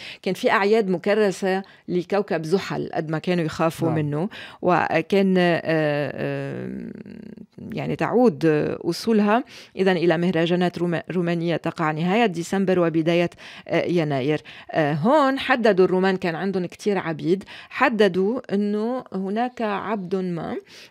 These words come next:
Speaker 1: آه، سيكون ملكًا ليوم واحد فقط. آه، آه، يعني، آم،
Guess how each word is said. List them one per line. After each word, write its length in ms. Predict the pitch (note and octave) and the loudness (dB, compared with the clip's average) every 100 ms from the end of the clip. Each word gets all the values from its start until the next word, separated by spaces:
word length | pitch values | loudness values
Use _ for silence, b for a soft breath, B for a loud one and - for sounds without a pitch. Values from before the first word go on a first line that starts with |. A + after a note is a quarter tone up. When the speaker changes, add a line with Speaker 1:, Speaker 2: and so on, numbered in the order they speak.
| B | B
Speaker 1:
آه، 160 | F#3 F#3 | 2 2
سيكون 480 | - G3+ G3+ C#4+ A#3 | 4 0 0 0 2
ملكًا 560 | A3+ C4+ C4 C#4 C#4+ C4 | 2 2 0 -2 -2 0
ليوم 640 | G3+ A#3 B3+ A3+ A#3 G#3+ | 4 4 4 4 4 4
واحد 580 | G#3+ A#3+ - G3 A3 A3+ B B B | 4 2 0 4 4 2 B B B
فقط. 500 | - A#3+ - - - - b b b F3+ | 0 0 2 -6 -10 -20 b b b 2
آه، 360 | E3+ D#3 C#3+ - | 4 4 0 0
آه، 880 | D#3+ D3+ D3 D3 C#3+ B2 - - G1+ | -2 0 -2 -2 -4 -6 -8 -10 -8
يعني، 600 | F3 D#3 D3+ D3 D3+ - - D#3+ | -4 -2 -2 -2 -2 -4 -6 -8
آم، 340 | D#3+ D#3+ G3 | -8 -10 -12